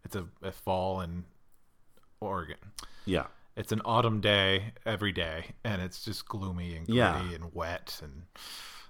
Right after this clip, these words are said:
Speaker 1: they're just doing their thing in their dirty house. <laughs>
Speaker 2: <laughs>
Speaker 1: Like,
Speaker 2: It is.
Speaker 1: it's just
Speaker 2: It's such a dirty movie.
Speaker 1: Yeah.
Speaker 2: Like,
Speaker 1: <laughs>
Speaker 2: on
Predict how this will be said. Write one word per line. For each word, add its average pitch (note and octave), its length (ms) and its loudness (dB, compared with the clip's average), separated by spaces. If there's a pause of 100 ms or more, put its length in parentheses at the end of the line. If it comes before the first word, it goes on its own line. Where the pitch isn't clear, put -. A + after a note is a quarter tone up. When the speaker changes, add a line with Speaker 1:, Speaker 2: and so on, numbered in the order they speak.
Speaker 1:
they're G2+ 200 -2
just A2+ 180 -2
doing A#2+ 220 6
their A#2 100 8
thing A2 300 4
in G2+ 60 2
their D2+ 140 -6 (140)
dirty F#2 320 2
house. F#2 640 4
<laughs> - 100 -6
Speaker 2:
<laughs> G3+ 160 8
Speaker 1:
Like, F#3 800 12 (220)
Speaker 2:
It C#3+ 100 12
is. D3+ 140 12
Speaker 1:
it's C3 80 10
just D3+ 120 8
Speaker 2:
It's - 20 2
such E3 200 6
a D#3+ 80 10
dirty A2 580 6
movie. F#2+ 460 4
Speaker 1:
Yeah. F#2 320 6 (640)
Speaker 2:
Like, - 100 12
Speaker 1:
<laughs> - 0 -
Speaker 2:
on G2 300 8